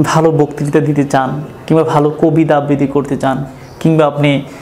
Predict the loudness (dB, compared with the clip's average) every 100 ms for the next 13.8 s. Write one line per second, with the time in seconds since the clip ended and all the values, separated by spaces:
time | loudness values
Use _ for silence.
0 | -4 0 0 0 0 2 2 4 2 2
1 | 2 0 -2 -2 -2 -4 -8 -16 -20 -4
2 | 0 2 2 0 0 0 0 -2 0 -2
3 | 0 0 0 0 -2 -2 -2 -2 -4 0
4 | 2 2 0 -6 -10 -4 0 2 4 4
5 | 4 2 -2 -8 -4 -2 0 0 0 0
6 | 0 0 -2 -2 -6 -16 -4 -2 2 0
7 | 0 -12 -20 -20 -6 2 4 4 4 4
8 | 4 2 0 0 -2 -4 -6 -4 -2 2
9 | 2 2 2 0 -2 -2 -4 -8 -20 -20
10 | -20 -20 -2 0 0 2 0 2 0 0
11 | -2 -2 -2 0 2 2 4 2 2 2
12 | 2 0 -2 -6 -10 -4 0 2 2 2
13 | -2 0 0 0 0 -2 -6